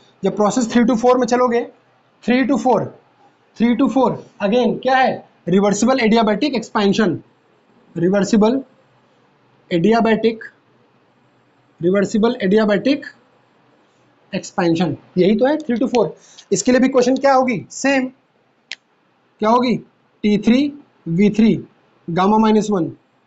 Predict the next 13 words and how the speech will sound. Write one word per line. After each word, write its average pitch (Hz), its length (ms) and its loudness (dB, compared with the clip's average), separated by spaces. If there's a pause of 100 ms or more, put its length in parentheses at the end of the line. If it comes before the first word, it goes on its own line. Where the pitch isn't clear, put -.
(360)
T 220 160 4
four 220 340 -2 (420)
V 196 240 0
four 214 300 0
to 208 80 2
the 202 80 -2
power 202 280 0
gamma 190 260 0
minus 214 400 0 (220)
one। 147 180 -4 (840)
लिख 196 140 0
सकता 262 240 -2
हूँ, 311 240 0